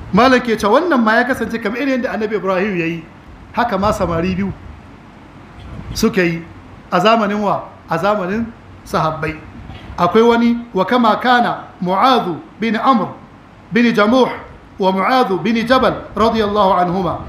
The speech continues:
Kamar yadda aka rawaito hakan, irin wannan ɗabi'a ta Annabi Ibrahim ga wasu daga cikin sahabbai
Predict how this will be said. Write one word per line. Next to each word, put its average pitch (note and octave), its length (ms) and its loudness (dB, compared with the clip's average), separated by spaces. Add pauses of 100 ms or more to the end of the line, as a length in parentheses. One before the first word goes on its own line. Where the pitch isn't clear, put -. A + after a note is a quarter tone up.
(140)
Kamar G3 180 0
yadda A3 200 0
aka G#3 200 -2
rawaito G#3 380 0
hakan, G3+ 320 -2 (340)
irin A3 220 -2
wannan G3 320 -4
ɗabi'a E3 440 -4
ta F#3+ 120 -4
Annabi F#3 280 -4
Ibrahim D#3+ 480 -4 (920)
ga F#3+ 80 2
wasu A3+ 420 0 (640)
daga F#3 220 2
cikin A3+ 260 -2
sahabbai E3 500 0